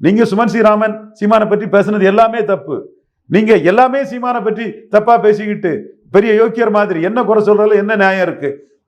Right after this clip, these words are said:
நான் இன்னும் சொல்றேன், என் நம்பர் நைன் ஒன்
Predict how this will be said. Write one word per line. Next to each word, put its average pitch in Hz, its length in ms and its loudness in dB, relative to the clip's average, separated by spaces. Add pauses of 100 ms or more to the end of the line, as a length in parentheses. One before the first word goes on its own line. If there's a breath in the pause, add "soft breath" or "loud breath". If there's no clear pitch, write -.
நான் 170 320 2
இன்னும் 214 300 2
சொல்றேன், 147 380 2 (1040)
என் 185 220 4
நம்பர் 180 280 0 (340)
நைன் 208 280 0
ஒன் 240 160 0